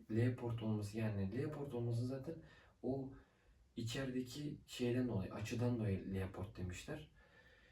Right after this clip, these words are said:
Şimdi bunun L port bu da. Bu kabin de L port, çift L port. Çıkışı tek. Şimdi hava fa-, e, hava çıkışı fazla sıkışabilir içeride.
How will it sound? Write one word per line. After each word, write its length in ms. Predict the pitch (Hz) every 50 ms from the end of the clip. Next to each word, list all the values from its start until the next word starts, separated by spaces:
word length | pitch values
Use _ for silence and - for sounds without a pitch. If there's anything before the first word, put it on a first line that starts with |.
| - - -
Şimdi 540 | - - 151 147 143 135 127 117 117 113 - -
bunun 600 | - 110 120 127 131 143 151 160 160 160 - - - - - - _ _ _ _ - - 110
L 280 | 117 123 135 151 151
port 200 | 151 139 131 123 - -
bu 140 | 113 113 113
da. 180 | 123 - - - - - - _ - - _ - _ _ _ _ - -
Bu 180 | 113 110 110 110 - - - -
kabin 320 | - 120 113 117 123 123
de 120 | 117 113 107
L 160 | 101 98 101
port, 180 | - 151 170 - - - - - -
çift 300 | - - - 147 139 113
L 200 | 107 104 98 101
port. 300 | - 156 - - - - - - - - _ _ _ _ - - - - _ -
Çıkışı 440 | - - 113 - 123 117 - - -
tek. 400 | - 147 - - - - - - - - - - - - - - - _ _ _ - - -
Şimdi 260 | - - 131 131 131 123
hava 300 | 113 113 117 120 127 143
fa-, 580 | - - 135 135 - - - - 110 110 110
e, 40 | 110
hava 260 | 110 113 117 139 147
çıkışı 520 | 147 - - - - - 156 160 165 165 - - - - -
fazla 360 | - - 127 123 120 120 123 127
sıkışabilir 560 | - - - - - 131 127 120 123 123 117
içeride. 480 | 110 110 - 104 98 95 - 92 92